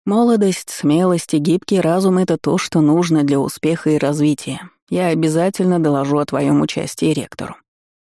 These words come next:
Потом Грейвс повернулся к учёному.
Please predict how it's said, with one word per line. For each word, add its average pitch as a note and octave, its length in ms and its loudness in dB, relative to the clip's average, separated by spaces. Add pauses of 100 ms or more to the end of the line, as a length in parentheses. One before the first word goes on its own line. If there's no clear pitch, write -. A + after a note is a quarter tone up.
(260)
Потом A#3+ 440 2
Грейвс F3+ 420 0
повернулся D3+ 580 0
к - 60 -4
учёному. C#3+ 540 -6